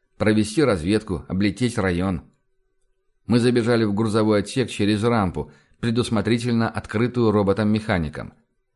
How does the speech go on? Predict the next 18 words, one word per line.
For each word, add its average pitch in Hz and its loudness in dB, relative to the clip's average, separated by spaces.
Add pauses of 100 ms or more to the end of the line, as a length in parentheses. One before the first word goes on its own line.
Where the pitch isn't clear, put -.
Я 135 2
прошел 151 0
в 131 -6
кабину, 127 0 (220)
едва 127 0
влез 135 2
в 85 -6
жалобно 117 2
скрипнувшее 117 0
амортизаторами 123 2
кресло 117 0
пилота. 113 0 (140)
Как 123 2
бы 131 2
не 117 4
сломать 107 0
чего, 92 -2 (280)
педаль 101 0